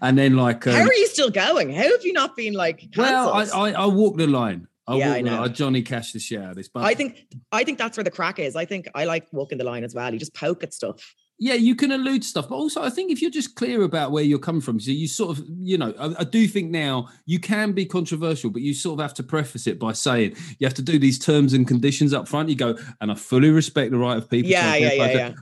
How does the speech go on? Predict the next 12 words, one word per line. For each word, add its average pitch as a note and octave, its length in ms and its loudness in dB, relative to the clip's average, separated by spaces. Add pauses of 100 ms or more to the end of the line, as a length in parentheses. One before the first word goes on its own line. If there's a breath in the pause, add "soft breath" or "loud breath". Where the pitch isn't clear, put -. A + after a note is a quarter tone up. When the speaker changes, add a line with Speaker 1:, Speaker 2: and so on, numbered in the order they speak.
Speaker 1:
but, A#2 120 0
but B2 100 0
I'm A2+ 160 2
gonna A2+ 120 6
do B2+ 220 2
this D3 160 2
fucking D#3 340 0
joke D#3+ 300 0
anyway." A#2+ 340 0 (180 loud breath)
Speaker 2:
Yeah. D3 280 -2
Speaker 1:
And D#3+ 80 2
then, E3 200 2